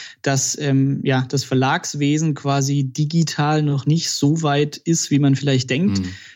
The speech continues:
Speaker 1: Und auch bei mir quasi die Hauptbuchverkäufe durch die Reichweite vom Blog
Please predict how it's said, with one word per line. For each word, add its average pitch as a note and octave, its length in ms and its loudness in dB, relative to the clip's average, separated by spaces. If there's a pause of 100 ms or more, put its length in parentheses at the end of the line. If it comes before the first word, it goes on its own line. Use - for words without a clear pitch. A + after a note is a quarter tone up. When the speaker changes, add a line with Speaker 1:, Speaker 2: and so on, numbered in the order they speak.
Speaker 1:
Und D3 400 2
auch C#3+ 160 0
bei C#3 180 0
mir E3 380 2
quasi C#3 340 -2
die C3+ 200 0
Hauptbuchverkäufe D#3 1900 -2 (140)
durch D3+ 300 2
die C#3+ 80 0
Reichweite C#3 640 0
vom B2+ 240 2
Blog C3 400 -2